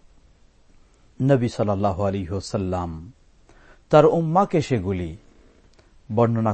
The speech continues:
করে দিয়েছেন, যেন মুসলিম উম্মা সেগুলি থেকে শিক্ষা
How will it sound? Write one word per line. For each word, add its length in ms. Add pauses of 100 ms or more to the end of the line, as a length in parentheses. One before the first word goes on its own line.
করে 240
দিয়েছেন, 460 (1080)
যেন 200 (140)
মুসলিম 320 (140)
উম্মা 340 (640)
সেগুলি 420
থেকে 180 (100)
শিক্ষা 300